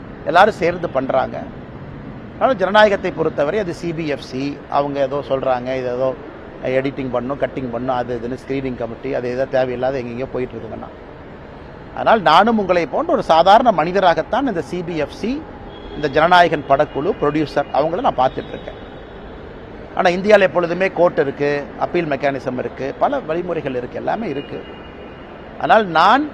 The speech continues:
இதை வந்து இப்படி பண்ணிட்டாங்க, அப்படி பண்ணிட்டாங்க, இது எல்லா திரைப்படமும் அது கடந்து வர்ற பாதை தான்.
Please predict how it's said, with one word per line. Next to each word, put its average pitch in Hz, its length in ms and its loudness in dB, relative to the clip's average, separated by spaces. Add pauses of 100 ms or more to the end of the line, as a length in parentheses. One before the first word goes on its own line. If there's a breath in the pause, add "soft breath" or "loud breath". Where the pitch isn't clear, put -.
(180)
இதை 165 180 6
வந்து 160 400 0
இப்படி 151 320 -2
பண்ணிட்டாங்க, 151 160 0
அப்படி 151 340 0
பண்ணிட்டாங்க, 131 380 -2
இது 123 100 -4
எல்லா 143 260 4
திரைப்படமும் 165 600 0
அது 185 140 2
கடந்து 165 380 4
வர்ற 135 200 2
பாதை 131 300 2
தான். 127 400 -6